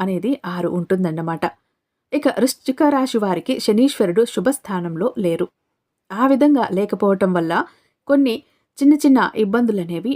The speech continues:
వస్తాయి. ఆ ఇబ్బందులనేవి పూర్తిగా తొలగించుకోవటం కోసం ఎటువంటి పరిహారాలు చేసుకోవాలి అనేది కూడా నేను చెప్తాను.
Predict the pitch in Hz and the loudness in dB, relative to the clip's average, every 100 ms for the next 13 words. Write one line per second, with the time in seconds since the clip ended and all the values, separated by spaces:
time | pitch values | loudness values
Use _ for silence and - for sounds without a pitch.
0 | - - - 170 175 - _ _ _ _ | -6 -8 -2 -2 -2 -6 _ _ _ _
1 | _ _ 233 302 254 214 349 330 262 190 | _ _ 0 2 2 2 2 4 2 2
2 | 175 175 - - 262 254 247 196 - - | -2 -2 -6 -2 -2 0 0 0 -4 -6
3 | 196 202 233 220 180 175 170 - 165 196 | -4 -2 -2 0 0 0 -4 -4 -4 -2
4 | 330 - _ 190 202 220 254 302 202 185 | -4 -8 _ -6 -2 0 0 0 0 -2
5 | 202 196 180 175 170 175 - 196 180 220 | 0 0 2 2 2 0 2 2 2 0
6 | - _ 175 175 175 175 175 269 330 185 | -4 _ -8 -6 -6 -4 -6 -6 -6 -4
7 | 180 247 247 - 170 165 | -4 -4 -8 -10 -12 -12